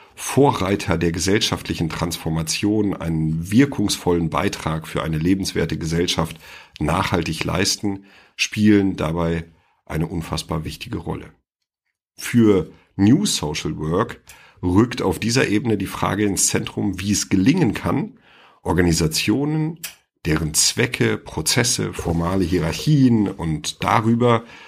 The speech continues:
soziale Arbeit so zu gestalten,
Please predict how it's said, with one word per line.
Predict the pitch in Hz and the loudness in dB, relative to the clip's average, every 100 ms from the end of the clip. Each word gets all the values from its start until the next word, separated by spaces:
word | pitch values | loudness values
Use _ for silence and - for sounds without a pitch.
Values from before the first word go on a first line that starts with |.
| - - | -20 -6
soziale | 92 95 - - 107 101 - | 2 2 2 0 0 0 0
Arbeit | 123 117 - - - - | 0 0 -4 -4 -8 -6
so | 87 101 131 | 0 0 0
zu | - 101 | -2 -4
gestalten, | 95 - - 104 101 110 | -2 0 0 -2 -4 -8